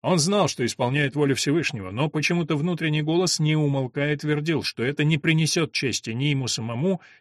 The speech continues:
ни его семье. Ему было, по большому счету, наплевать на тех, кому предстояло погибнуть в сражении.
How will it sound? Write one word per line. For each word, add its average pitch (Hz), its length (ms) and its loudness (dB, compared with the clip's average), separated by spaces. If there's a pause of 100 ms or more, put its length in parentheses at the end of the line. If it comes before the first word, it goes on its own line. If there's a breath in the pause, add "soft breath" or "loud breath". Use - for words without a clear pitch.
(100)
ни 143 100 0
его 139 220 0
семье. 110 420 -6 (640 loud breath)
Ему 220 200 8
было, 196 240 10
по 180 100 2
большому 180 380 4
счету, 175 260 2
наплевать 175 480 2
на 120 120 -2
тех, 147 260 0
кому 139 240 0
предстояло 139 600 0
погибнуть 139 420 -2
в - 40 -2
сражении. 139 600 -2